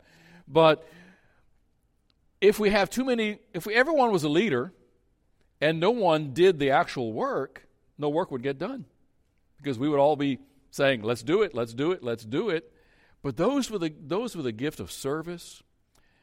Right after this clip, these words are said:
get their tank filled, so to speak,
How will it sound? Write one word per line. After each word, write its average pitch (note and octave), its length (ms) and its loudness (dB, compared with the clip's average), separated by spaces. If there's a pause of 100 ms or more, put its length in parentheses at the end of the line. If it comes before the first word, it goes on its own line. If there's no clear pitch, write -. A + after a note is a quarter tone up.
(1200)
get D3+ 420 2
their B2+ 360 0
tank D3+ 420 -8
filled, G2 580 -4 (420)
so G2+ 200 -6
to G2 60 -8
speak, - 480 -8